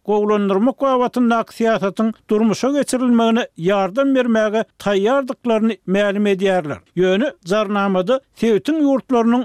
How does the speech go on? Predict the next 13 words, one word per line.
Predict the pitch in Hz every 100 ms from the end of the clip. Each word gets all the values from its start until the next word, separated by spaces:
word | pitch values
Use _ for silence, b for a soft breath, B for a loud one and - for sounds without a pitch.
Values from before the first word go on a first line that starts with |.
| -
aýal | 170 202 269 262
gyýlarynyň | 254 247 233 220 240 220 -
ýüzüýüz | 190 214 214 214 277
bolýan | 262 247 233 233 - _
anyk | 214 302 -
kynçylyklary, | - 226 208 226 208 226 202 190 - -
olary | 202 202 226 247
aradan | 226 220 208 269
aýyrmagyň | 277 254 247 247 240 -
mümkin | 175 214 185 - 285 269
bolan | 240 240
ýollary, | 220 208 214 202 202 185 -
hususan | - - 254 180 277 277